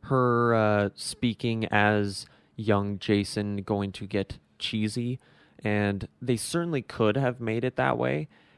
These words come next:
And with it being an older film, does it hold up?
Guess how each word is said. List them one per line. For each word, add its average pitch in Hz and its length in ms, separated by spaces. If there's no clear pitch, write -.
And 120 180
with 120 140
it 117 40
being 117 220
an 113 100
older 110 220
film, 123 680
does 104 280
it 98 100
hold 98 300
up? 113 320